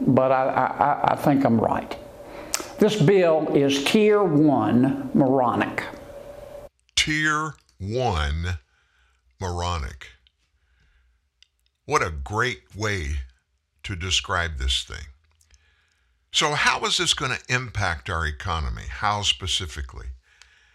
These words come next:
Speaker 2: Well, let me just give you a few thoughts about it. Remember back on Friday, oh, that seems so long ago,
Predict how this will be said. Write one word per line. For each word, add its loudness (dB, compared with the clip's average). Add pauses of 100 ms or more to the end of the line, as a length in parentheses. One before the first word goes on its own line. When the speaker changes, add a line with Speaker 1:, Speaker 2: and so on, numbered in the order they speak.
(580)
Speaker 2:
Well, -10
let -6
me -8
just -6
give -8
you -6 (360)
a -6
few -12
thoughts -6
about -10
it. -18 (1300)
Remember -2
back 2
on 0
Friday, 2
oh, -4
that -6
seems -2
so -4
long 0
ago, -4